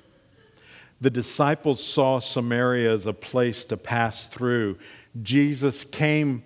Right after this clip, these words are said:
to Samaria to meet this woman and to meet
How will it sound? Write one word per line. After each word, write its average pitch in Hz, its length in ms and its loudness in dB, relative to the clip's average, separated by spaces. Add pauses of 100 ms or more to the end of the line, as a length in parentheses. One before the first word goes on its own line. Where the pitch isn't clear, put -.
to 117 120 -4
Samaria 123 680 0
to 113 100 0
meet 123 580 -2
this 123 480 -2
woman 113 560 -2 (720)
and 147 280 2
to 139 60 4
meet 131 240 2